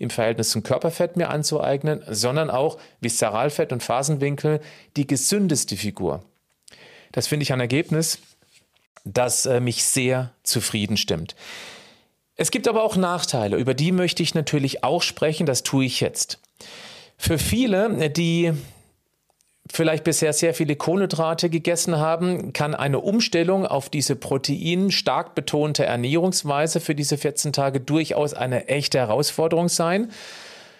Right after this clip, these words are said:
Das hören wir immer wieder aus der Community,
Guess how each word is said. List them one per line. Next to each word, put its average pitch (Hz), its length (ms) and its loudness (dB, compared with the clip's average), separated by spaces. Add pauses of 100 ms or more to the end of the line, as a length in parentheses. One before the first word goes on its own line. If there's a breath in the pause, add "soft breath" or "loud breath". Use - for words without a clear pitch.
(120)
Das 156 320 0
hören 165 260 4
wir 151 100 2
immer 175 220 2
wieder 160 240 4
aus 139 240 2
der 135 420 2
Community, 175 800 0